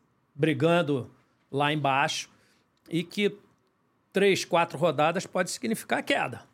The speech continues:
Então, eu me vi como presidente obrigado a tomar uma iniciativa, a tomar uma posição. E foi o que eu fiz. É, lamentei muito, porque, como eu disse, é um jogador, é um, é um profissional que eu conheço desde jogador, com quem eu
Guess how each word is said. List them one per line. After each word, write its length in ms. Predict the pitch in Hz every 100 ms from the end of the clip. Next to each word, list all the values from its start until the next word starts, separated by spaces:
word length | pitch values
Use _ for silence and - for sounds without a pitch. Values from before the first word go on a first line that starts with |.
| _ _ _ _ _
Então, 400 | 117 - 143 185 - _ _ _ -
eu 180 | 160
me 140 | 226 220
vi 220 | 135 143
como 260 | 143 175 151
presidente 840 | 160 143 123 170 226 - - - _ _ -
obrigado 440 | 214 185 156 160
a 40 | 190
tomar 280 | 233 196
uma 100 | 214
iniciativa, 800 | 240 254 349 359 - 330 123 110 - _ _ _ _ _ _ _ _ _ _ _ _ _ _ _ _ _ _ -
a 100 | 151
tomar 300 | 143 135 139
uma 160 | 160
posição. 560 | - 196 190 - 170 139 _ _ _ _ _
E 100 | 226
foi 180 | 143 147
o 40 | 131
que 100 | -
eu 60 |
fiz. 540 | - 311 196 - - - _ _
É, 300 | 135 131 120
lamentei 580 | 131 151 175 131 170 156
muito, 360 | 147 254 -
porque, 240 | - - 143
como 200 | 160 151
eu 40 |
disse, 340 | 127 139 127 - _ _ _ -
é 60 |
um 80 | 160
jogador, 420 | 160 165 143 123
é 60 | 151
um, 100 | 151
é 120 | 151
um 140 | 165 160
profissional 500 | 165 156 - 151 147
que 80 | 160
eu 60 |
conheço 340 | 143 143 139 156
desde 220 | 247 202
jogador, 480 | 190 143 123 180 180
com 140 | 131
quem 200 | - 160
eu 140 | 151